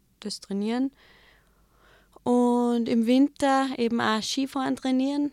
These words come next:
weil das ja doch auch dann ein großer Teil unseres Sport ist im Winter. Und ja, was halt alles dazugehört, von Krafttraining bis, äh, Koordination,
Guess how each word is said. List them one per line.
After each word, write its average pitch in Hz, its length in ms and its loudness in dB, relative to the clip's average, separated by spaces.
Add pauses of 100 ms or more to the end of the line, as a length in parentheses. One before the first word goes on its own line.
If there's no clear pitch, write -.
(120)
weil 202 180 -4
das 196 160 -8
ja 202 120 -4
doch 208 280 -10
auch 208 80 -4
dann 202 180 -6
ein 196 140 -8
großer - 360 -12
Teil 190 320 -4
unseres 196 300 -8
Sport - 440 -10
ist 226 340 -8
im 233 180 -2
Winter. 240 460 -6 (800)
Und 190 500 -8
ja, 190 140 -8
was 196 200 -6
halt 190 140 -4
alles 190 180 -6
dazugehört, 180 800 -6 (320)
von 190 180 -10
Krafttraining 202 840 -8
bis, - 500 -14 (140)
äh, 175 260 -14 (220)
Koordination, 180 880 -12